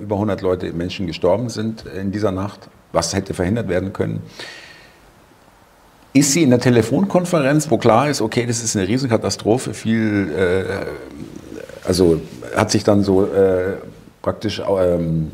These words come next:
wurde dann klar. Und dann sagt die in der Telefonkonferenz, das ist irgendwie durchgesickert, „Ich brauche ein paar Worte des Mitgefühls.“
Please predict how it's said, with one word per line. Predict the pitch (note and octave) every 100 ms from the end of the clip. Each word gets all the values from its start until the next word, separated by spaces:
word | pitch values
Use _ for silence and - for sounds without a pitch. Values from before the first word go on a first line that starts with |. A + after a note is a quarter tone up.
| -
wurde | F#2+ F#2+
dann | F#2 F2
klar. | D#2+ F#2 B2+ - - - - - - _ _ _
Und | - A2+ G#2+ G#2 - - - _ _ _ _ -
dann | G#2+ G#2 G#2+ G#2 - - - _ _ _ _ -
sagt | F#2+ G#2+ D#3+ -
die | C#3+ C3
in | G#2
der | A2
Telefonkonferenz, | G#2+ G#2+ G2+ - F#3+ D3+ C3 B2+ A2+ B2+ -
das | G2
ist | G#2 G#2+
irgendwie | A2+
durchgesickert, | F#2+ B2 - A#2 A#2 - A#2 A#2+ - - - - - _ _ - -
„Ich | G2
brauche | - E2 B2 D3 D3
ein | F#2 G#2+
paar | G#2+ F#2+ E2
Worte | F2 B2 A#2+ A2
des | G#2 -
Mitgefühls.“ | G#2 A2 - D#2+ - - G1+ G1+ - - -